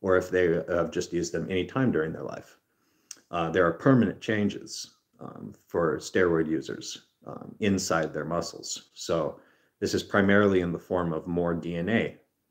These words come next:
um, being present inside the muscles. So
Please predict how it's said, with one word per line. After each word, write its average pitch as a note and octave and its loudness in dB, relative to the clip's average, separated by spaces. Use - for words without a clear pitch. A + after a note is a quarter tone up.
um, D2 -12
being E2+ -6
present - -4
inside D#2+ -4
the D2 -12
muscles. - -12
So - -6